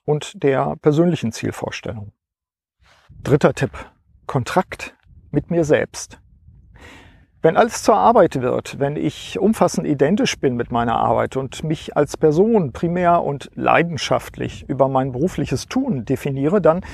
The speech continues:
allerdings wird dies schnell zum Rezept für Desaster, wie uns Spezialisten für Burnout und Sucht erläutern können.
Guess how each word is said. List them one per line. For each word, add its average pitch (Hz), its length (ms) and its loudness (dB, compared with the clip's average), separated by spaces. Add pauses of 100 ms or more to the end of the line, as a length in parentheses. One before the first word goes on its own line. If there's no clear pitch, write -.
(220)
allerdings 180 520 2
wird 175 160 4
dies 165 340 0
schnell 156 300 2
zum 151 200 -4
Rezept 139 400 0
für 139 200 2
Desaster, 117 840 2
wie 123 160 -6
uns - 480 -6
Spezialisten 127 720 -2
für 127 160 -2
Burnout 127 640 2
und 135 300 -6
Sucht 151 500 0
erläutern 117 520 0
können. - 340 -14